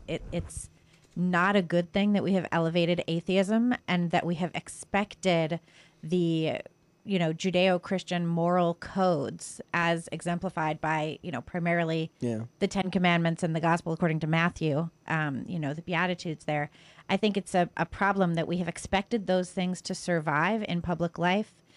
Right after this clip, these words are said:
Speaker 1: Uh, we have expected the civil religion that maintains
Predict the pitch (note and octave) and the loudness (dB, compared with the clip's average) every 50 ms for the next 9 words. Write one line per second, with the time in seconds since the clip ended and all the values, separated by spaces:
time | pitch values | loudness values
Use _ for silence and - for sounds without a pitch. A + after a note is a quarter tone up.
0 | - _ - - - - - F3 D#3 D#3+ F3 F3 D#3+ D#3 - - - - F3 F#3 | -20 _ -20 -14 -6 -2 0 0 2 2 0 0 -2 -4 -8 -8 -4 -2 -2 -2
1 | - - F#3+ F3+ - E3 - - - E3+ E3 F3+ F3+ F3 F3 E3+ D#3 E3+ F3+ F3 | 0 -2 -4 -4 -4 -8 -6 -4 -2 0 2 2 0 2 0 0 0 0 0 0
2 | G3 F#3+ F#3+ F3+ - - E3 D#3+ E3 E3 - - F3 F3 F3 F3+ F3+ F3 | 0 0 0 0 0 0 -2 -2 -2 -4 -2 -2 0 2 2 2 0 -2